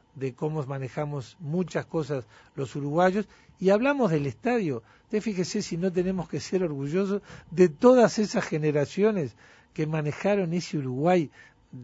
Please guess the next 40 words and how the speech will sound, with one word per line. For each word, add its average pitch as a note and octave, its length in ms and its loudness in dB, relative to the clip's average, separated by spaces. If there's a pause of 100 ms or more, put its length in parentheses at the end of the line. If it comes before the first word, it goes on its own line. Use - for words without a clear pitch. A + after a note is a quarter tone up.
(220)
de C#3 120 -4
principio C#3 580 -6
de A2+ 120 -10
siglo, F3+ 540 -4 (260)
donde D3 200 -2
se C#3+ 160 -6
construyeron C#3+ 680 -2
tantas E3 460 -4
y C3+ 40 -12
tantas C#3 400 -8
cosas. F3+ 420 -4 (560)
¿Cómo G#3+ 220 -4
no E3 120 0
vamos C#3+ 240 -2
a B2+ 80 -6
ser C3+ 180 -6
uruguayos? B2+ 320 -6 (320)
No, A#3+ 180 0
no, A#3+ 260 0 (100)
se - 220 -2
va F#3 120 6
a G3+ 40 6
hacer, A3 400 2 (200)
se - 200 0
va F#3+ 160 6
a - 20 6
realizar, F#3 640 0 (260)
no F#3+ 220 4
va F#3+ 80 6
a E3 40 2
demorar D3 380 0
mucho. E3+ 420 -6 (640)
Todos D4 320 4
nosotros G3+ 440 -4
lo E3+ 100 -2
hemos F3 260 -4
concretado C#3+ 800 -4
con C3+ 200 -8
mucha D#3+ 680 -2
paciencia, F3 760 -4